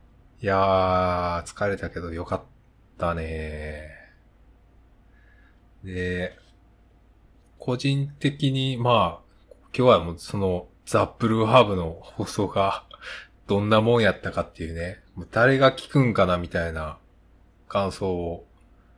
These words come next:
話すんですけど。いや、まずね、私とザ・ブルーハーブの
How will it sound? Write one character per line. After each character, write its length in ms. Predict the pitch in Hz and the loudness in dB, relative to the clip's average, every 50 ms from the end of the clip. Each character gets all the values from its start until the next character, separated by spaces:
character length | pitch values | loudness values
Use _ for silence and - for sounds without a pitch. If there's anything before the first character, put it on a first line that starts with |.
| _ _ _ _ _ _ _ _ _ | _ _ _ _ _ _ _ _ _
話 380 | _ - - 104 101 107 101 - | _ -2 0 2 4 4 2 2
す 120 | - 98 | -2 -4
ん 80 | 87 78 | -6 -6
で 80 | - | -10
す 80 | - - | -16 -18
け 80 | - 101 | -18 -18
ど。 100 | 85 82 | -18 -18
い 40 | - _ _ - - - - _ - - _ _ _ _ _ _ _ - - - - - - - - - - - - _ _ _ _ | -20 _ _ -20 -20 -20 -20 _ -20 -20 _ _ _ _ _ _ _ -20 -20 -20 -20 -20 -20 -20 -20 -20 -20 -20 -20 _ _ _ _
や、 220 | 113 104 101 104 | -4 -4 -2 0
ま 120 | 117 123 120 | 2 0 0
ず 140 | - - | 0 -4
ね、 220 | 98 95 92 90 90 | -4 -2 -2 -2 -2
私 420 | 87 90 - - 110 110 - - | -4 -4 -4 -4 -4 -4 -4 -8
と 200 | - - 165 160 | -8 -6 -6 -4
ザ・ 260 | 139 - 110 98 95 | -2 2 2 2 2
ブ 160 | 92 90 101 95 | 2 0 -4 -6
ル 140 | 101 98 | -6 -6
ー 20 | 95 | -4
ハ 180 | 98 120 117 | 0 0 0
ー 20 | 110 | 0
ブ 140 | 107 95 90 | -2 -4 -6
の 320 | 87 82 82 80 80 | -6 -6 -8 -8 -10